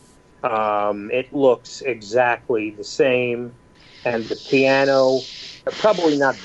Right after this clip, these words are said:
the piano, but one of the pianos is right there in the middle of the floor, you know, and it looks like it's been sitting there since the mid sixties, 'cause the,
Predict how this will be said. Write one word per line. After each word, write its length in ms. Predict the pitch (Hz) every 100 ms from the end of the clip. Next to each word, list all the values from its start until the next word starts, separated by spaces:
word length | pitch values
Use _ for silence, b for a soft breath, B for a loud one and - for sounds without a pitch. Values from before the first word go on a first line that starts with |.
| -
the 220 | 170 170 -
piano, 380 | 147 131 123 117
but 240 | 113 127 127
one 360 | 139 165 160
of 240 | 139 131 127 _ -
the 280 | 175 165 156 -
pianos 800 | 139 120 107 101 92 90 - - _ _ _ _ -
is 160 | 127
right 280 | 120 135 131
there 200 | - 131
in 80 | 123
the 80 | 117
middle 260 | 123 113
of 60 | 110
the 80 | 101
floor, 420 | - 127 107 101 - _ _ -
you 140 | 131
know, 300 | 117 107 107 -
and 160 | 127 123 -
it 220 | 131 131
looks 400 | 139 156 156 -
like 240 | 131 110 -
it's 180 | 127 -
been 200 | 139 113
sitting 400 | - 156 123 117
there 320 | 110 107 104 _ -
since 280 | - 156 -
the 80 | 156
mid 220 | 135 127
sixties, 640 | - 175 - - 117 110 -
'cause 240 | - -
the, 160 | 123